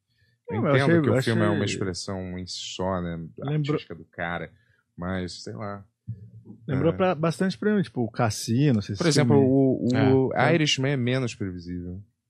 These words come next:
Speaker 1: nesse sentido, pelo menos.
Speaker 2: Esse, esse filme não é previsível, nada previsível, cara.
Speaker 1: É, é tipo assim, eles estão morrendo, são oprimidos, vai ter uma investigação
Speaker 2: É,
Speaker 1: óbvio.
Speaker 2: mas você
Speaker 1: Vai
Speaker 2: sabe
Speaker 1: ter
Speaker 2: pra onde
Speaker 1: uma
Speaker 2: vai.
Speaker 1: resolução, uma investigação.
Speaker 2: <laughs> Ah,
Speaker 1: Provavelmente, eu acho que
Speaker 2: boa, é previsível
Speaker 1: Sim.
Speaker 2: porque tem uma resolução.
Speaker 1: Sim, mas é, é basicamente, é,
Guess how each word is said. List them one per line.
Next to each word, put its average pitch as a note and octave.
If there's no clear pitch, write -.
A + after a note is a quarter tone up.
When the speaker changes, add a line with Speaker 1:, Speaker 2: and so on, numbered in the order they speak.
Speaker 1:
nesse F#2
sentido, F#2+
pelo F#2
menos. F2
Speaker 2:
Esse, -
esse -
filme C#3
não F#3
é -
previsível, B2
nada A#2+
previsível, A2
cara. A2+
Speaker 1:
É, E4
é D#4
tipo -
assim, G#2
eles A#2+
estão G2
morrendo, C#3
são -
oprimidos, C#3
vai G2
ter F2+
uma G#2
investigação B2+
Speaker 2:
É, B3+
Speaker 1:
óbvio. -
Speaker 2:
mas G2
você -
Speaker 1:
Vai -
Speaker 2:
sabe B2+
Speaker 1:
ter -
Speaker 2:
pra B2
onde A#2
Speaker 1:
uma G#2+
Speaker 2:
vai. A2
Speaker 1:
resolução, A#2+
uma G#2+
investigação. A2+
Speaker 2:
<laughs> A2+
Ah, -
Speaker 1:
Provavelmente, D3
eu D3
acho D3
que B2+
Speaker 2:
boa, B2
é A#2+
previsível E3
Speaker 1:
Sim. G#3
Speaker 2:
porque -
tem F3+
uma F#3+
resolução. F#3+
Speaker 1:
Sim, E3
mas D#3+
é, G3
é -
basicamente, C#3+
é, D#3